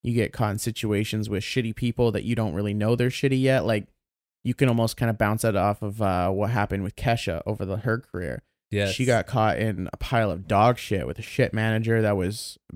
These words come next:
Speaker 1: bad for a hundred million reasons. And she took, it took her forever to get out of that situation and to, what, try and find the juice to restart her career and get things going again under her own,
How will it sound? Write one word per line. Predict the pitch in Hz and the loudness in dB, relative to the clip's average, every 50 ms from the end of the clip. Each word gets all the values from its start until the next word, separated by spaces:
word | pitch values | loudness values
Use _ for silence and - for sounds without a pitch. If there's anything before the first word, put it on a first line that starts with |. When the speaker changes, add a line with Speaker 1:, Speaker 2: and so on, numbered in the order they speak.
| - - | -6 0
Speaker 1:
bad | - 113 110 110 110 | 2 4 4 2 2
for | - - - 87 78 | 0 -2 -2 -2 -2
a | 69 | -2
hundred | - - 139 135 131 123 117 | -2 0 2 2 2 2 2
million | 120 120 120 120 120 117 113 | 2 2 2 2 2 2 2
reasons. | 117 123 127 117 110 110 110 107 - _ _ _ _ _ _ _ _ _ _ _ _ _ _ - - _ - | 2 2 2 2 0 -2 -2 -4 -6 _ _ _ _ _ _ _ _ _ _ _ _ _ _ -20 -16 _ -2
And | 117 117 113 113 | 0 0 0 0
she | - - 123 117 | 0 -2 -2 0
took, | - 131 117 | 0 0 0
it | - 117 | 0 0
took | - 147 131 - | 0 0 0 0
her | |
forever | 123 - 127 131 160 208 233 - 131 | 0 2 4 4 4 4 4 4 2
to | 110 | 2
get | 117 110 120 107 | 2 0 2 2
out | 107 101 | 4 2
of | 98 92 | 2 2
that | 92 92 | 0 -2
situation | - - 113 - - 110 104 92 85 98 - - 92 80 | -2 -4 -6 -4 -2 0 0 2 0 0 -2 -2 -4 -2
and | 69 78 107 117 | -2 -4 -4 -2
to, | - 127 113 107 113 - | 0 -2 -2 -2 -4 -6
what, | - 120 104 87 64 - 50 _ _ _ _ _ _ - - - - _ _ _ | -4 -2 -2 -2 -2 -4 -8 _ _ _ _ _ _ -18 -16 -16 -18 _ _ _
try | - - 156 127 123 | -2 2 2 4 4
and | 123 120 113 | 2 2 0
find | - 127 123 123 120 | 0 0 0 0 0
the | 120 | -2
juice | 117 - 113 120 131 156 - | -2 0 0 2 2 2 0
to | - - 113 | 0 0 0
restart | 110 113 117 113 - - - 117 117 110 | 2 2 2 2 2 4 4 4 4 4
her | 131 131 123 | 4 2 0
career | - - - 110 110 107 110 117 131 143 | 0 -2 -4 0 0 2 2 2 2 2
and | 123 113 113 | 0 0 0
get | 110 113 113 - | 0 -2 -2 -2
things | 117 113 113 - | -2 -4 -4 -2
going | - 107 107 117 120 | -2 -2 0 0 0
again | 123 127 131 123 135 | 0 0 0 0 0
under | 131 117 117 113 | 0 0 0 0
her | 113 120 113 104 104 | 0 0 0 0 0
own, | 107 113 113 113 113 110 120 | 2 2 0 0 -2 -2 -4